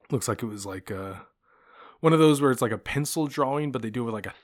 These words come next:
thousand, a billion little pencil marks. I, I don't know how to explain it, but great cover.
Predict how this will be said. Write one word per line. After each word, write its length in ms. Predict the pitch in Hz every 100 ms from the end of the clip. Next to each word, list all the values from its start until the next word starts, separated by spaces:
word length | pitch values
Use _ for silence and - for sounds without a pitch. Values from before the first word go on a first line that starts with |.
| -
thousand, 600 | - 123 107 107 104 98
a 80 | 104
billion 480 | 101 113 113 107 107
little 300 | 104 104 107
pencil 420 | - 131 - 120 110
marks. 320 | - 131 143 -
I, 220 | - -
I 40 | -
don't 100 | 131
know 80 |
how 60 | 113
to 40 |
explain 360 | 107 - 135 113
it, 80 | 104
but 140 | 104 - - - _
great 300 | - 160 165 -
cover. 480 | 147 127 135 127